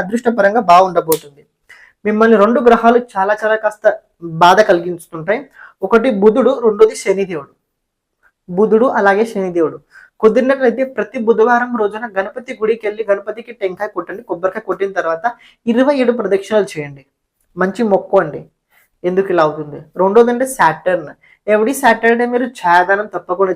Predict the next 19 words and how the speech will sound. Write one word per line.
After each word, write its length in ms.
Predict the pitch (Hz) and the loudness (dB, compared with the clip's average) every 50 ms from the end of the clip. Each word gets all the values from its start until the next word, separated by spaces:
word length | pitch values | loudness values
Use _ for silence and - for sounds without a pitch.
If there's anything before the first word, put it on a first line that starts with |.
| - - | -6 -8
చేయండి. 300 | 160 147 147 143 135 - _ _ _ - _ _ - 220 | -12 -12 -12 -14 -20 -20 _ _ _ -20 _ _ -2 0
ఇది 100 | 269 294 240 | 0 2 4
నా 80 | 208 202 220 214 | 4 4 4 4
తరపు 280 | 233 226 220 233 233 226 233 | 4 2 2 2 0 0 0
నుంచి 180 | 226 247 240 - - | 0 -2 -4 -4 -4
చెప్పాల్సిన 420 | 190 - - 190 185 - 220 233 226 226 | -2 0 0 0 0 0 -2 0 4 4
రెండు 160 | 233 240 262 226 202 | 4 6 6 4 4
రెమెడీస్. 380 | 175 175 170 143 - - _ _ _ _ - _ _ 180 | 4 0 -2 -10 -12 -14 _ _ _ _ -20 _ _ 0
ఇక 100 | 196 202 196 202 | 2 4 4 6
మీకు, 160 | 220 214 226 202 - 202 196 208 | 6 6 4 2 0 0 4 6
మీరు 160 | 233 240 226 180 175 208 | 6 6 6 4 0 0
డైలీ 260 | 208 220 226 254 262 - - 214 | 0 2 2 0 -2 -2 0 0
ఏదైతే 240 | 226 240 269 254 285 - 247 | 2 2 0 -2 0 2 2
చేస్తున్నారో 600 | 220 214 - - - 240 208 208 196 185 190 233 262 262 - - | 2 2 0 -4 -6 -4 -2 2 2 2 2 0 -2 -2 0 0
సంధ్యావందనం, 720 | 196 185 185 190 185 185 185 185 180 180 180 180 185 185 180 _ _ 175 185 | 2 2 4 4 4 4 4 2 -2 -4 -4 -6 -6 -6 -10 _ _ -4 -2
ఏవైతే 260 | 190 208 202 208 220 214 | 0 0 2 2 2 2
మీరు 120 | 220 220 - - | 2 2 2 4
సాధన 340 | 180 170 160 185 190 185 175 180 | 2 4 4 2 0 0 0 -2
అనుష్ఠానం 420 | 202 226 - - 214 196 202 202 | -2 -6 -4 -2 -2 -2 -2 -2